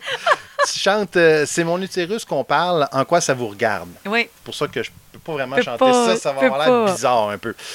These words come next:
Speaker 1: Mais, euh, tu sais, au lendemain du, euh, comment est-ce qu'ils appellent ça ? Euh, j'aurais dû le noter, du, euh, Heartbeat Bill, je pense, là, la, la loi au Texas. Euh, on dirait que cette chanson-là,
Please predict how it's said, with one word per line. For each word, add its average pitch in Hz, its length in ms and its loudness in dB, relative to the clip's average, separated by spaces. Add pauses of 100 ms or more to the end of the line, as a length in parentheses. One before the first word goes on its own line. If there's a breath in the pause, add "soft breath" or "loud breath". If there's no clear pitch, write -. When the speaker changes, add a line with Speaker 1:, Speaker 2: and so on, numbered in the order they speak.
(240 loud breath)
Speaker 1:
Mais, 147 320 2
euh, 127 200 4
tu 294 140 -8
sais, 285 140 -8
au 160 120 4
lendemain 180 520 4
du, 135 340 -2
euh, 123 100 4
comment 156 140 2
est-ce 165 60 -8
qu'ils 143 80 0
appellent 123 200 0
ça ? - 180 -2
Euh, 156 360 6
j'aurais 113 220 2
dû 117 80 -6
le 135 60 -2
noter, 143 400 -2
du, 123 300 -2
euh, 120 220 2 (140)
Heartbeat 156 1120 -4 (200)
Bill, 185 380 0
je - 80 -14
pense, 185 300 -8
là, 175 80 -4
la, 127 180 -2
la 110 140 -2
loi 135 280 2
au 131 80 0
Texas. 131 680 -2 (460 loud breath)
Euh, 117 320 4
on 123 100 2
dirait 143 180 0
que - 80 -6
cette 147 160 0
chanson-là, 147 760 2